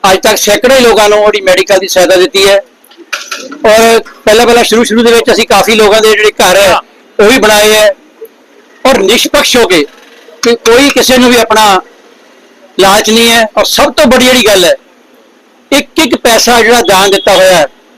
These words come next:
ਉਹ ਨੈੱਟ ਦੇ ਉੱਪਰ ਹੈ। ਸੋ ਕਿਸੇ ਨੇ ਅੱਜ ਤੋਂ ਦਸ ਸਾਲ ਪਹਿਲਾਂ ਵੀ ਜੇ ਕੋਈ ਦਾਨ ਦਿੱਤਾ ਹੈ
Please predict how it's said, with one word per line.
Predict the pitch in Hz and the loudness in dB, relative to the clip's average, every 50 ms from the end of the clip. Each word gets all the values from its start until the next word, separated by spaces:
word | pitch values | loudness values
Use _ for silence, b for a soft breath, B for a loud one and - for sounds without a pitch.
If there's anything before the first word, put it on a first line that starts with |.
| _ _ _ _ _ _ _ _ _ _ _ _ _ _ _ _ _ _ _ - | _ _ _ _ _ _ _ _ _ _ _ _ _ _ _ _ _ _ _ -2
ਉਹ | 233 240 269 269 269 254 254 233 - - _ _ _ - - - - 679 480 - 719 - - - _ 605 587 587 587 _ _ _ _ _ _ _ _ 466 466 - _ _ _ _ _ _ _ _ - - - - - - - | 0 2 2 2 2 2 2 0 -2 -6 _ _ _ -20 -20 -20 -20 -20 -20 -18 -16 -16 -16 -16 _ -20 -20 -20 -20 _ _ _ _ _ _ _ _ -20 -20 -20 _ _ _ _ _ _ _ _ -14 -12 -12 -12 -12 -8 -4
ਨੈੱਟ | 196 190 214 233 226 | -2 -2 -2 -2 0
ਦੇ | 208 240 | 0 0
ਉੱਪਰ | 226 156 196 175 | 0 0 0 0
ਹੈ। | 147 123 - - _ _ _ _ _ _ _ _ _ | 0 -2 -4 -8 _ _ _ _ _ _ _ _ _
ਸੋ | - - - 220 208 | -10 -6 -4 -4 -2
ਕਿਸੇ | - 254 196 233 | -2 -2 0 0
ਨੇ | 247 262 | 0 2
ਅੱਜ | 240 233 233 | 0 0 0
ਤੋਂ | 240 226 - | -2 -2 0
ਦਸ | 202 196 190 - | 0 0 0 0
ਸਾਲ | 247 262 254 | 0 0 0
ਪਹਿਲਾਂ | - - 254 262 269 | 2 2 2 2 2
ਵੀ | 262 233 | 2 2
ਜੇ | 226 254 | 0 0
ਕੋਈ | 226 494 - 202 | 0 0 0 0
ਦਾਨ | 202 202 202 190 | 0 0 0 0
ਦਿੱਤਾ | 190 - - 196 | -2 0 0 0
ਹੈ | 190 214 | 0 0